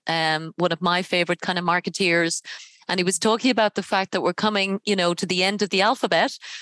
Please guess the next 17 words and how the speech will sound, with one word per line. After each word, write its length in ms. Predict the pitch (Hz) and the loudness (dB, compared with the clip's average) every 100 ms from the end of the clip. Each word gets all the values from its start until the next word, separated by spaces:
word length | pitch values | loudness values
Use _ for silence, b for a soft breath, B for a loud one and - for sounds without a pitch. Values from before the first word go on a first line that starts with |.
| B | B
when 120 | 202 | -2
we 80 | 190 | 0
talk 240 | - 196 185 | 2 0 2
about 160 | 185 | 2
our 140 | 175 175 _ - | 2 -2 _ -4
ge-, 200 | 196 185 | 0 0
uh, 220 | 190 175 165 | 2 0 2
demographic 640 | 196 185 175 208 220 208 | 0 0 0 0 0 -2
groups. 440 | - 254 202 - - | 0 2 0 -4 -2
You 100 | 190 | 2
know, 280 | 190 190 190 | 4 4 4
we've 160 | 180 | 2
had 240 | 190 185 175 | 2 0 2
Gen 300 | 185 180 190 | 0 0 0
Z 260 | 196 214 | 2 2
now, 380 | 220 160 196 302 B B B B - | 2 4 4 2 B B B B -2
and 500 | 185 180 170 175 | 0 2 0 -2